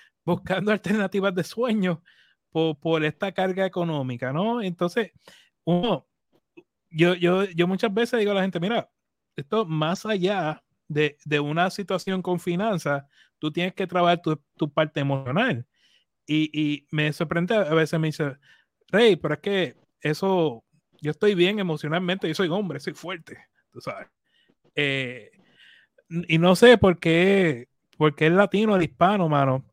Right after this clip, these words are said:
tenemos esta, esta negación a buscar ayuda, tú sabes, y especialmente los hombres,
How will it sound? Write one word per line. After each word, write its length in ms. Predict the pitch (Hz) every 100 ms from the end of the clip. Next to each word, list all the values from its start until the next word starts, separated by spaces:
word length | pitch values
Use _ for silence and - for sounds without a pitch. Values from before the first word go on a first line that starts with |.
| -
tenemos 500 | 147 139 139 165 180
esta, 880 | 190 - 190 175 165 151 131 120 - _ _ _
esta 300 | 160 170 175
negación 680 | 180 175 160 196 196 160 147
a 80 | 147
buscar 300 | 135 - 143
ayuda, 360 | 147 143 - _ _ _ -
tú 100 | 110
sabes, 440 | 110 95 87 - _
y 120 | 131
especialmente 540 | 127 147 - 143 156 180
los 120 | 165
hombres, 340 | - 147 107